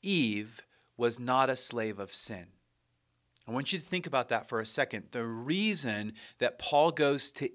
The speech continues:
Eve is because she was not a slave of sin. She didn't even have a sin nature. And so as a believer, having this understanding that you've been set free from sin, that you've been delivered from sin, that you've been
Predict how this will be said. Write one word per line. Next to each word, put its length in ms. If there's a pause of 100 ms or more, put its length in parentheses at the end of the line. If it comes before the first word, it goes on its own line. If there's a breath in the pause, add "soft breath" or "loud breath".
Eve 640 (260 loud breath)
is 140
because 320
she 460
was 580
not 400
a 100
slave 540
of 180
sin. 320 (220 loud breath)
She 240
didn't 180
even 180
have 200
a 80
sin 560
nature. 560 (640 soft breath)
And 140
so 140
as 260
a 60
believer, 600
having 340
this 220 (100)
understanding 960
that 120
you've 200
been 180
set 460
free 300
from 200
sin, 220
that 80
you've 140
been 180
delivered 640
from 180
sin, 220
that 80
you've 180
been 200